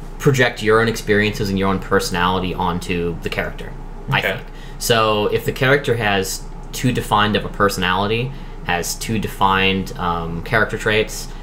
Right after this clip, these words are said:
Speaker 1: has a very specific task in the job in, in the game itself in which,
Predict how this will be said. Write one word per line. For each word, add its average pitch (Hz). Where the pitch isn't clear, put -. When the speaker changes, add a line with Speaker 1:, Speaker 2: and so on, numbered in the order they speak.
Speaker 1:
has 104
a 98
very 104
specific -
task 98
in 98
the 92
job 90
in, 95
in 101
the 98
game 90
itself 98
in 92
which, -